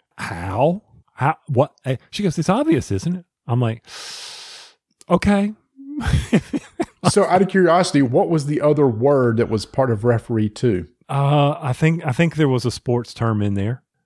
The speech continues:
Speaker 1: if I remember correctly. I was just like, "I have no idea."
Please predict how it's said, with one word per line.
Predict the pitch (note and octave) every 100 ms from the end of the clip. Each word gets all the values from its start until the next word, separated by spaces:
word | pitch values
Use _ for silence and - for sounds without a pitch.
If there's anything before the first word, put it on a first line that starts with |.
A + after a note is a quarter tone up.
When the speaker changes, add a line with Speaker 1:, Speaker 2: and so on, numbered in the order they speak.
| _ -
Speaker 1:
if | A#2
I | A2+
remember | G2+ G#2+ G#2 G2+
correctly. | - G#2 G2+ - A#2
I | A2+
was | A#2+ A2
just | A2+
like, | A2 -
"I | A2
have | A#2 G2+
no | G#2+ A2 G#2+
idea." | G#2 G2+ G2 F2+ E2+